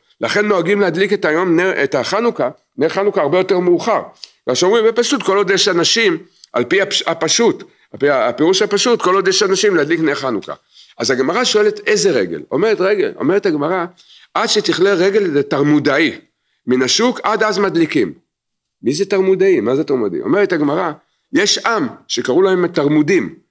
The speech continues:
העם שבא מתרמוד, זה מקום שנקרא תרמוד, אבל התרמודיים, עד שיש, כל עוד יש תרמודיים ברחובות,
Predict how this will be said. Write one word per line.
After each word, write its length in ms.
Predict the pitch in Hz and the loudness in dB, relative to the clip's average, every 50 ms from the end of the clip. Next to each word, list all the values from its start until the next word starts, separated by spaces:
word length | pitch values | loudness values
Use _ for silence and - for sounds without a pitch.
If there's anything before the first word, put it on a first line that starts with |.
| _ _ _ _ _ - | _ _ _ _ _ -4
העם 280 | 107 127 170 180 175 | -2 -2 0 0 0
שבא 320 | 151 156 165 139 151 160 170 | 0 0 0 0 0 0 0
מתרמוד, 600 | 175 175 175 170 147 151 165 175 160 113 90 - - - _ _ _ _ _ _ _ _ - | 0 0 0 2 2 2 2 2 2 0 -2 -4 -12 -20 _ _ _ _ _ _ _ _ -4
זה 480 | - 127 117 117 117 117 113 110 110 107 110 | -2 0 2 2 2 2 2 2 2 2 0
מקום 280 | 113 - - 190 175 | 0 0 0 0 2
שנקרא 320 | - 165 139 123 - 147 147 | 2 0 -2 -2 -2 -4 -2
תרמוד, 480 | - 123 107 101 107 139 180 202 208 214 - - _ - - - _ _ | -2 -2 0 2 2 2 2 0 -2 -6 -12 -18 _ -20 -20 -20 _ _
אבל 360 | - 110 117 117 117 113 113 - | -4 -2 -2 0 0 -2 -2 -2
התרמודיים, 800 | - 120 120 131 120 120 117 123 123 117 135 170 220 226 196 175 - - | -4 -4 -2 -2 -2 0 0 0 0 2 2 2 2 2 0 0 -2 -4
עד 260 | - 196 226 220 170 - - - - | -4 -2 -2 -4 -4 -8 -14 -8 -4
שיש, 720 | - - - 156 131 120 - - 127 170 196 175 - - | -2 0 0 2 2 0 0 0 0 0 2 0 0 -2
כל 220 | - - 208 208 208 | -2 -2 0 2 2
עוד 180 | 202 190 156 | 2 2 2
יש 180 | 185 190 175 - | 0 0 0 0
תרמודיים 640 | - 175 143 135 139 143 147 131 165 185 165 110 87 - - _ _ _ _ _ _ | -2 -2 0 0 0 0 2 2 2 2 2 0 -2 -6 -14 _ _ _ _ _ _
ברחובות, 720 | 104 123 123 113 101 - 127 113 113 165 208 247 262 254 | -2 -2 0 0 0 0 0 0 2 2 2 2 0 -2